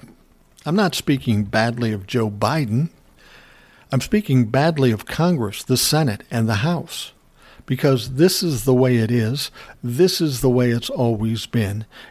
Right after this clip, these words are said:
and you would hope after getting beaten time after time that you'd want to change it up a little, do it differently.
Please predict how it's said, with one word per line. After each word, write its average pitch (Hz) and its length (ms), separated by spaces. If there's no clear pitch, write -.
and 135 100
you 147 100
would 139 140
hope 156 320
after 131 260
getting 120 380
beaten 131 640
time 139 400
after 113 280
time 117 520
that - 180
you'd 127 140
want 151 240
to 120 40
change 123 420
it 123 60
up 156 220
a 127 40
little, 110 300
do 156 220
it 135 180
differently. 156 600